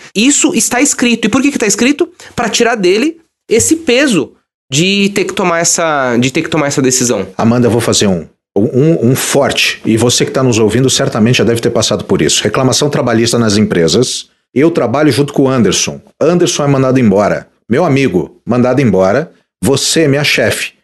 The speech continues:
Speaker 2: me chama para testemunhar contra o Anderson. Anderson moveu uma reclamação trabalhista. Meu brother almoçava junto comigo e eu vou lá testemunhar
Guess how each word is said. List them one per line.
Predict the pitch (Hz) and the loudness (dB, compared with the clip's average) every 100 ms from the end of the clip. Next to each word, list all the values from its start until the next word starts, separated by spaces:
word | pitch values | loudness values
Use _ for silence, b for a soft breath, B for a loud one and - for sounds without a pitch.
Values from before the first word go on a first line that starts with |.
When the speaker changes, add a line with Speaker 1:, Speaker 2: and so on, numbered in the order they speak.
| - | -4
Speaker 2:
me | 139 | -2
chama | 170 - 185 208 214 | 0 0 2 2 2
para | - 180 | 0 -2
testemunhar | - 143 - 151 139 120 127 180 185 _ _ - | 0 -2 0 2 2 2 0 -2 -6 _ _ -2
contra | 185 226 254 | 0 2 2
o | 208 | 2
Anderson. | 180 180 113 - - _ _ - | 2 2 0 -4 -8 _ _ -2
Anderson | 143 156 143 | 0 2 2
moveu | 127 113 | 2 2
uma | 110 | 2
reclamação | 107 107 110 113 143 | 0 0 0 2 0
trabalhista. | 175 175 170 214 - 214 B B B | 2 2 2 2 -2 -6 B B B
Meu | - 165 | -2 0
brother | 135 135 170 135 92 98 | 2 0 0 0 -2 -2
almoçava | - 127 135 151 151 | -2 0 2 0 0
junto | 127 143 | 0 0
comigo | - 107 117 147 156 b b - | 0 2 2 0 -4 b b -2
e | |
eu | 127 | 2
vou | 143 143 | 2 2
lá | 139 | 0
testemunhar | 143 135 - 139 120 101 131 | 0 -2 0 2 2 2 -2